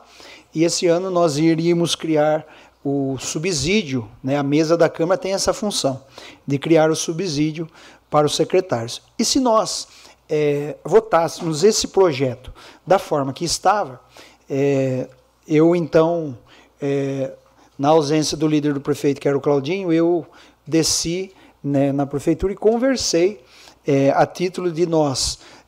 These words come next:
é, não votarmos da forma que está, porque acrescer-, acresceria na, na prefeitura doze cargos.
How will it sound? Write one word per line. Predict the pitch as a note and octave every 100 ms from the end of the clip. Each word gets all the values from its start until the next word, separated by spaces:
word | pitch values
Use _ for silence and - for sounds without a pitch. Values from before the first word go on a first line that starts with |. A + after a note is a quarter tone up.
| -
é, | D#3 D3
não | D3+ F#3+ C#4
votarmos | A3 A3 E3+ D#3 D#3 C3+
da | D3
forma | - C#3+ D3
que | F#3+
está, | F3 - G3+ G3+ - _ - - - _
porque | F3+ F3 G#3 A#3+ -
acrescer-, | F3 G#3+ A3 A3+ G3+ G#3
acresceria | D#3+ D#3+ A3+ G#3+ F#3+ G#3
na, | F#3 E3+
na | D3+
prefeitura | D#3 C#3+ G#3+ A3+
doze | D3 C#3+ G3 D4 A#3 C4
cargos. | D3+ C#3 B2 - -